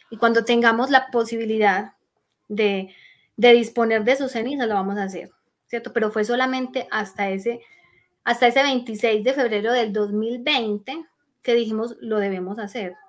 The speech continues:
o sea, están sus cenizas, y, y, y ¿qué vamos a hacer con esto?", ¿sí? Y ahí empezamos a hablarlo, le dimos una posición dentro de la casa a, a, a esa, a esa, a la bolsita que teníamos, le dimos todo,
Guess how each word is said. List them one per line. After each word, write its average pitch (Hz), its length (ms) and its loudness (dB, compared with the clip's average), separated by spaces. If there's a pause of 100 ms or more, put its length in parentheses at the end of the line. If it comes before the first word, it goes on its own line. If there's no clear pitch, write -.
o - 40 -20
sea, - 300 -6
están 196 320 -6
sus 214 160 -6
cenizas, 240 720 -2 (840)
y, 208 680 -6
y, 240 40 -12
y 208 60 -14
¿qué 208 100 -2
vamos 196 200 0
a 220 40 -8
hacer 185 180 -8
con 233 160 -4
esto?", 202 280 -8 (680)
¿sí? 269 300 -10 (600)
Y 262 80 8
ahí 262 180 8
empezamos 262 600 4
a 233 100 2
hablarlo, 269 640 2 (460)
le 233 160 2
dimos 226 340 0
una 254 280 -2
posición 208 500 -2
dentro 233 320 -4
de 202 80 0
la 185 160 -6
casa 196 560 -4
a, 202 100 -2 (200)
a, 196 280 -2
a 208 120 -4
esa, 202 260 -6
a 233 100 -4
esa, 220 300 -6
a 214 60 -4
la 196 120 0
bolsita 233 680 -2
que 247 120 -6
teníamos, 208 720 -4 (180)
le 208 120 -2
dimos 208 360 -4
todo, 220 380 -2